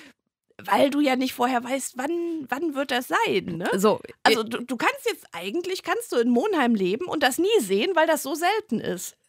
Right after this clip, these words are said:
Speaker 2: So, soweit,
Speaker 1: <laughs>
Speaker 2: soweit so mystisch und, äh, kulturell und intellektuell, äh, w-, wahnsinnig wertvoll wohl.
Speaker 1: So, und jetzt kommen wir aber mal, so, die
Speaker 2: Wo
Speaker 1: haben
Speaker 2: hat man das
Speaker 1: das
Speaker 2: Geysir
Speaker 1: genau.
Speaker 2: hingesetzt, ne?
Speaker 1: Nicht,
Speaker 2: Wenn
Speaker 1: nicht
Speaker 2: ihr jetzt
Speaker 1: einfach
Speaker 2: denkt, irgendwo in so eine schicke Gartenanlage, in einen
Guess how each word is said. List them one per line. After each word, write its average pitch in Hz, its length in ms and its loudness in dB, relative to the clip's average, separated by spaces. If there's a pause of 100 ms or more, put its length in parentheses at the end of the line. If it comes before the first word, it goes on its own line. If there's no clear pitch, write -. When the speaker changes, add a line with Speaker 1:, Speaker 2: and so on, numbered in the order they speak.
Speaker 2:
So, 190 140 4 (460)
soweit, 247 500 6 (220)
Speaker 1:
<laughs> 214 240 -4
Speaker 2:
soweit 269 340 6
so 277 100 2
mystisch 330 600 2
und, 247 300 2
äh, 233 360 4
kulturell 269 680 6
und 220 120 0
intellektuell, 226 960 0
äh, - 480 -6
w-, 196 220 -2
wahnsinnig 208 480 6
wertvoll 156 560 0
wohl. 160 280 2 (200)
Speaker 1:
So, 226 200 2
und 214 140 -4
jetzt 370 180 -2
kommen 349 200 -2
wir 269 60 -2 (120)
aber 226 60 4
mal, 226 180 2 (540)
so, 208 100 -2
die - 160 -4
Speaker 2:
Wo 247 60 8
Speaker 1:
haben 370 140 12
Speaker 2:
hat 427 100 4
man 339 80 8
das 339 180 8
Speaker 1:
das - 60 -6
Speaker 2:
Geysir 269 420 6
Speaker 1:
genau. 240 140 8
Speaker 2:
hingesetzt, 190 520 2
ne? 226 120 8
Speaker 1:
Nicht, 262 200 6
Speaker 2:
Wenn 285 120 6
Speaker 1:
nicht 302 160 8
Speaker 2:
ihr 240 80 6
jetzt 254 120 6
Speaker 1:
einfach 294 260 4
Speaker 2:
denkt, - 120 -8
irgendwo 302 320 4
in 277 140 4
so 247 80 4
eine 262 100 8
schicke 254 300 4
Gartenanlage, 165 680 4
in 208 140 8
einen 202 220 6